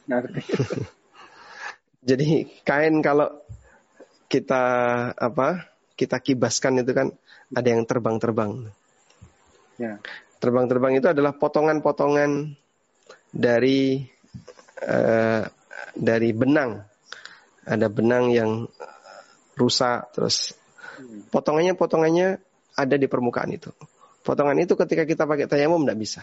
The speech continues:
Speaker 2: karena ini bahan sintetis. Sehingga dia bukan debu unsur bumi, tapi dia debu dari bahan sintetis. Wallahu a'lam.
Speaker 1: Baik. Pertanyaan berikutnya.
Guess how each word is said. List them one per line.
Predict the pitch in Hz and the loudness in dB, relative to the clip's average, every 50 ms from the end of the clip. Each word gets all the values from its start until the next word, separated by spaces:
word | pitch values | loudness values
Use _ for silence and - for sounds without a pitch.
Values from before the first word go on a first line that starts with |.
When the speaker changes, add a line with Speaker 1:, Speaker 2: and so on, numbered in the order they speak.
| - | -14
Speaker 2:
karena | - - 120 123 123 | -6 -2 0 0 2
ini | 135 139 | 2 2
bahan | 120 117 113 110 | 2 0 0 0
sintetis. | - - 113 - 120 110 - - 107 - - 110 110 - _ _ _ _ _ _ _ _ _ _ _ _ _ _ _ | -2 -4 -2 -2 -2 -2 -2 -4 -8 -6 -6 -6 -8 -10 _ _ _ _ _ _ _ _ _ _ _ _ _ _ _
Sehingga | - - - 113 110 113 113 | -10 -6 -2 0 2 2 2
dia | 117 135 139 | 2 2 0
bukan | 131 123 117 113 117 117 117 | 0 0 -2 -2 0 0 0
debu | 110 120 110 110 120 120 117 120 | 0 0 0 0 2 2 2 2
unsur | 120 117 110 123 113 113 | 0 0 2 0 0 0
bumi, | 107 110 107 110 120 139 160 180 - _ _ | 0 0 2 2 2 2 0 -2 -4 _ _
tapi | - 113 139 143 123 | -8 -6 -2 -2 -2
dia | 113 110 113 113 113 113 113 - - _ _ - - - - _ _ _ | 0 2 2 2 2 0 -2 -6 -10 _ _ -20 -20 -20 -20 _ _ _
debu | - 123 117 110 104 107 123 127 139 156 165 175 175 - | -4 -2 -2 -2 0 0 2 4 4 4 2 0 -4 -8
dari | - - 117 117 110 110 117 123 | -6 -4 0 2 2 2 2 0
bahan | 113 110 110 110 110 117 | 0 0 0 0 0 -2
sintetis. | 120 - 120 117 110 113 110 - 104 107 - - - - - - _ _ _ _ _ _ _ _ _ _ _ _ _ _ _ _ _ _ _ _ _ _ _ _ _ _ _ _ - | -2 0 0 0 0 -2 -2 -2 -4 -4 -4 -4 -6 -8 -10 -14 _ _ _ _ _ _ _ _ _ _ _ _ _ _ _ _ _ _ _ _ _ _ _ _ _ _ _ _ -2
Wallahu | - 127 131 123 117 107 101 107 - | 0 2 2 2 2 0 0 0 -2
a'lam. | 90 98 127 110 - 104 - _ _ _ _ _ _ _ _ _ _ _ _ _ _ _ - _ _ _ _ _ _ _ _ _ _ _ _ _ _ _ | -2 -4 -6 -10 -14 -20 -20 _ _ _ _ _ _ _ _ _ _ _ _ _ _ _ -20 _ _ _ _ _ _ _ _ _ _ _ _ _ _ _
Speaker 1:
Baik. | - - - - _ _ _ _ _ _ _ _ _ _ _ _ _ _ _ _ _ _ _ _ _ _ _ _ _ _ _ _ _ _ _ _ _ _ _ _ _ _ _ _ _ | -18 -18 -18 -20 _ _ _ _ _ _ _ _ _ _ _ _ _ _ _ _ _ _ _ _ _ _ _ _ _ _ _ _ _ _ _ _ _ _ _ _ _ _ _ _ _
Pertanyaan | - 113 113 - - 117 120 120 123 143 _ - | -14 -12 -12 -10 -10 -10 -12 -12 -14 -16 _ -14
berikutnya. | 127 113 117 107 - - _ - 135 139 | -12 -12 -12 -12 -14 -16 _ -14 -12 -12